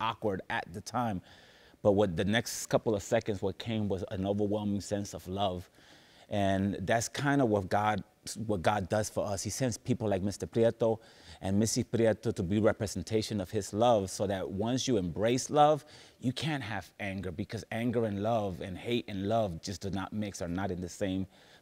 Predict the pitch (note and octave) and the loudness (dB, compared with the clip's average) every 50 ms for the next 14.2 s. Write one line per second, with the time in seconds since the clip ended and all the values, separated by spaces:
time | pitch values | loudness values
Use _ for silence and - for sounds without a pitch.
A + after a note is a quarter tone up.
0 | _ - - A#2 A#2 A2+ G#2 F#2 - - - F#2+ G2+ F#2+ - - G#2+ F#2 F2+ - | _ -8 0 2 2 2 2 0 -4 -8 -10 -8 -8 -6 -4 0 0 0 0 0
1 | - A#2+ B2 B2+ B2 A#2+ G#2+ G#2+ G2 F#2+ F#2 A2 A2+ A2+ G#2+ G2 F#2 F2+ F2+ F#2+ | 0 2 4 6 6 4 4 4 0 -2 0 2 2 2 2 -2 -4 -6 -6 -4
2 | F#2+ G#2 G2+ F#2 - G2+ G#2 G#2 G#2 F#2+ - - - A#2+ E2 - - - A2+ A2 | -4 -4 -4 -4 -2 0 0 2 0 0 -4 -6 -8 -10 -10 -8 -4 0 2 2
3 | G#2+ G2 - G#2 F#2 - G2 F#2 E2 F#2+ G2+ A2 - - F#2+ G2 F#2+ - - - | 2 2 0 -2 -2 -2 -2 -2 0 0 0 -2 -2 -4 -6 -6 -6 -6 -8 -10
4 | F#2 F2 D#2+ F#2 F#2+ F#2+ F#2 F2 E2+ - _ _ _ _ - - - _ _ - | -10 -8 -6 -6 -4 -4 -4 -6 -8 -12 _ _ _ _ -20 -20 -20 _ _ -12
5 | - F#2 - - G2+ F2+ - - F2+ F2 E2+ E2 - - - _ - - - G#2 | -10 -8 -4 0 0 -2 0 0 0 0 0 0 -4 -12 -20 _ -12 -4 -2 -2
6 | F2+ - F2 E2+ - F#2 F#2 F2+ E2+ D#2+ - - - F2+ - - F#2 - - F2+ | -2 -2 -4 -6 -2 -2 -2 -2 -2 -4 -6 -10 -12 -10 -2 -2 -2 0 0 -2
7 | E2+ F2 D2+ D#2+ - - - F#2 E2+ D#2+ D#2 _ _ _ _ _ _ - E2 D#2+ | -2 -2 -4 -4 -8 -6 -6 -4 -4 -6 -8 _ _ _ _ _ _ -10 -10 -10
8 | - - - - F2 F2+ F2 E2 E2 D#2+ E2 D#2 - - C#2 E2 F2 - _ _ | -10 -10 -12 -10 -8 -8 -6 -6 -6 -8 -8 -8 -8 -8 -8 -8 -12 -16 _ _
9 | _ _ _ _ _ - - - - - - - - G2+ G#2+ A#2+ C3+ C#3+ C3 B2 | _ _ _ _ _ -20 -20 -20 -20 -20 -12 -4 0 2 4 4 6 6 6 6
10 | A2+ A2 A#2+ C3 A#2 G2 F#2+ F#2+ F#2+ G#2 G#2+ G#2+ - - - - F#2+ F2 F2+ G2+ | 6 6 4 4 4 4 2 0 0 0 0 -2 -4 -8 -8 -6 -2 0 2 4
11 | G#2+ A2 G#2+ G2 - F#2+ G2 F2+ - - G2 G2 F#2+ E2 F2+ F2 F2 F2 F#2 G#2 | 4 4 4 2 2 -2 -4 -4 -2 -2 -2 0 0 -2 -4 -4 -4 -2 0 0
12 | G#2 G2+ G2 - - - G2 F#2 F2+ F2 - G2 G2 A2+ A#2 G#2+ - - D3 C#3 | 0 0 -2 -4 -6 -8 -6 -4 -4 -2 -2 0 0 0 -2 -4 -4 -2 0 2
13 | B2 G#2 A2+ A#2 - C3+ A#2 - - B2 A#2 - - G#2 - - A#2+ A2+ G#2 F#2+ | 2 2 2 0 0 0 -4 -2 -2 -2 -2 0 -2 -4 -2 -2 -2 0 0 0
14 | F#2+ F2 F2+ | -2 -2 -4